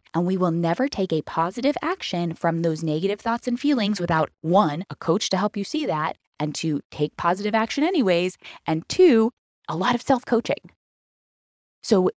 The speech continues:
this is something that just left to our own devices, left on autopilot, a negative thought creates a negative emotion, and we then will take negative action from it, which means a lot of times we might be like, "Screw it,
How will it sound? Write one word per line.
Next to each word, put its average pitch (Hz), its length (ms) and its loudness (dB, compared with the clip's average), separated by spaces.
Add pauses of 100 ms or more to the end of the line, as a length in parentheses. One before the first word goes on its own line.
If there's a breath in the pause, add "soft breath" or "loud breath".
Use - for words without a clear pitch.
this 185 340 0
is 254 100 -2
something 233 380 0
that 165 200 -2
just - 400 -4
left 208 380 0
to 190 120 0
our 160 200 2
own 170 180 0
devices, 160 540 -2
left 151 220 -2
on 220 140 0
autopilot, 156 720 -2 (160)
a 147 60 -4
negative 151 440 0
thought 180 440 -2
creates - 300 -4
a 151 60 -4
negative 160 360 -2
emotion, 170 600 -2 (160)
and 156 100 0
we 151 80 2
then 151 180 0
will 165 120 0
take - 220 -4
negative 151 480 0
action 151 340 -4
from - 240 -4
it, - 100 -10 (180)
which - 200 -6
means 185 280 0
a 170 80 -2
lot 190 160 -2
of 269 60 -6
times 190 240 -6
we 175 40 -6
might 175 160 -2
be 180 80 -2
like, 170 280 -4
"Screw 330 280 2
it, 254 200 6